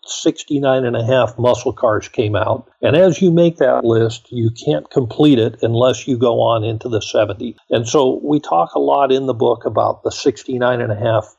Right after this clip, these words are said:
package cars, such as the Boss three oh two, the Rambler Scrambler, the G T O Judge, the Pontiac Trans Am, the Talladega, Ford Talladega, and the Cyclone two, uh, counterpart,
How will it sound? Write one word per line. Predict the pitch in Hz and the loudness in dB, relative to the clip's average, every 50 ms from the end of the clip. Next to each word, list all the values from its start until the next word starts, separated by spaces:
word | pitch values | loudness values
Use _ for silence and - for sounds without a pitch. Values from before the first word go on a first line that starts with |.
| _ _ | _ _
package | - - - 147 131 139 - - 131 113 110 - - | -14 -2 0 0 0 0 0 -2 -2 -2 -2 -8 -10
cars, | - - - - - - - - - - _ | -6 -4 -4 -2 -4 -6 -10 -12 -12 -12 _
such | - - - 143 135 135 - | -6 0 0 0 0 0 0
as | 139 127 117 110 113 107 - - | 0 2 2 2 0 -2 -4 -6
the | - 123 | -6 -4
Boss | 113 110 110 117 110 107 - - - - | -4 -2 0 0 0 -2 -4 -10 -14 -6
three | 120 117 120 120 | 0 0 2 2
oh | 117 117 | 0 -2
two, | - - 131 117 113 | -2 0 0 2 2
the | 107 107 | 0 0
Rambler | 107 113 113 113 110 107 113 120 | 0 2 2 2 2 2 0 -2
Scrambler, | - - - - 117 113 107 104 107 101 120 117 110 113 | -2 -4 -2 -2 0 0 0 0 -2 -2 -2 0 0 0
the | 107 104 110 | 0 -2 -2
G | 107 - - 120 | -2 -2 -2 -2
T | 113 - - 123 | -2 0 2 2
O | 113 110 101 | 2 2 0
Judge, | 107 107 - 123 110 110 104 104 - - _ | 0 0 0 2 2 2 0 -2 -8 -8 _
the | - | -6
Pontiac | - - 160 160 156 151 139 135 - - | -2 -2 0 0 2 2 0 0 -2 -4
Trans | - - 123 117 117 113 104 104 127 | -6 -6 -4 -2 -2 -4 -2 0 0
Am, | 120 117 120 117 113 110 107 110 | 0 2 2 2 0 0 0 -2
the | 110 117 117 117 113 110 113 - - - - _ _ _ _ _ | 0 0 2 2 2 0 -2 -6 -16 -20 -20 _ _ _ _ _
Talladega, | - - - 180 156 143 135 127 143 139 135 123 113 110 113 117 120 - | -6 -2 -2 0 0 0 2 2 4 4 4 4 2 2 0 0 -2 -2
Ford | - 170 165 156 127 | 0 0 0 0 0
Talladega, | - 147 139 127 123 117 - 127 127 123 123 127 123 - _ _ _ _ _ _ _ _ _ | -2 -2 0 0 -2 0 0 0 2 2 0 0 -2 -4 _ _ _ _ _ _ _ _ _
and | 120 120 113 110 | -8 -8 -6 -4
the | 110 | -6
Cyclone | 104 - 135 110 107 - - 123 117 113 110 | -2 0 -2 -2 -2 -2 -4 -4 -4 -4 -6
two, | - - 143 120 117 117 117 123 | -2 0 2 4 4 4 2 2
uh, | 117 123 - 113 - _ _ - | 2 0 0 -2 -4 _ _ -8
counterpart, | - - 127 113 117 113 - 113 107 110 113 110 - | -4 -2 0 0 -2 -2 -2 -2 0 0 -2 -4 -6